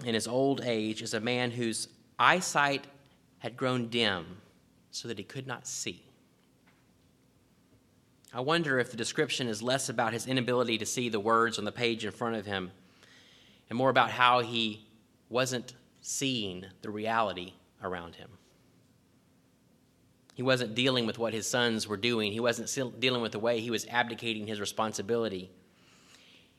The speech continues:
He wasn't being someone who was giving away the life-affirming words of God. He was blinded to it.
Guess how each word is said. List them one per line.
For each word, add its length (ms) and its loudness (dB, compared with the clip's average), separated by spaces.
He 160 -2
wasn't 640 2
being 320 2
someone 500 0
who 160 -4
was 200 -2
giving 340 -2
away 460 -2
the 100 -6
life-affirming 1400 -4
words 480 0
of 200 -14
God. 380 -6
He 60 -10
was 120 -8
blinded 540 0
to 160 -14
it. 200 -20